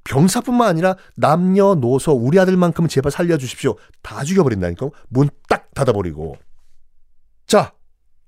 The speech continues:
이런 기독교 몰살 소식 서유럽에도 전달이 됩니다. 특히 사자 신무왕 리차드가 이래 쭉 계속 십자군이 통치를 했던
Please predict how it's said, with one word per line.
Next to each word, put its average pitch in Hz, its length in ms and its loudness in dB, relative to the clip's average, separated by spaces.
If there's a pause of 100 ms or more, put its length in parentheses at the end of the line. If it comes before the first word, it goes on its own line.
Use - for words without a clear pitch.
이런 220 340 4
기독교 190 800 2
몰살 135 640 4
소식 - 440 -6 (1500)
서유럽에도 120 800 2 (260)
전달이 92 520 -4 (520)
됩니다. - 420 -16 (1300)
특히 - 300 -2 (280)
사자 175 500 2
신무왕 196 560 2
리차드가 143 1160 2
이래 151 260 -2 (200)
쭉 247 520 0
계속 185 360 0
십자군이 190 800 0
통치를 165 340 -4
했던 165 240 0